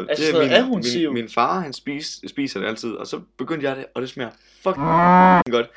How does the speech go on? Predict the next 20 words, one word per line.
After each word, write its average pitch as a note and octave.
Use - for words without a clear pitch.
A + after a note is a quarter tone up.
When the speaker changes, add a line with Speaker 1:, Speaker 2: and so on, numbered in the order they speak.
Speaker 2:
Altså E3
Speaker 1:
Specielt, A#3+
Speaker 2:
ahornsirup? D#3
Speaker 1:
specielt E3+
med C#3
brændende D3
kærlighed, C#3+
hvor B2
der A#2
er A2+
bacon C3+
i A2+
også. G#2
Speaker 2:
Ej, D#3
nu, G3
nej. F#3
Speaker 1:
Sød E3
salt. C3+
Speaker 2:
Am-, D#3+
Speaker 1:
Øj. -